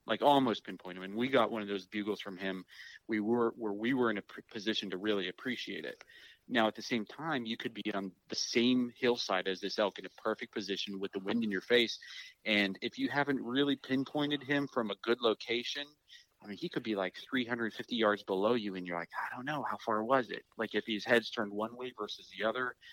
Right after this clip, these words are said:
they're bugling through thick timber, it's like, "Ah, I'm not sure."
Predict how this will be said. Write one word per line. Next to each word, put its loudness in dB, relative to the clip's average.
they're 0
bugling 2
through -4
thick 0
timber, 2
it's -8
like, -14
"Ah, -4
I'm -4
not -4
sure." 2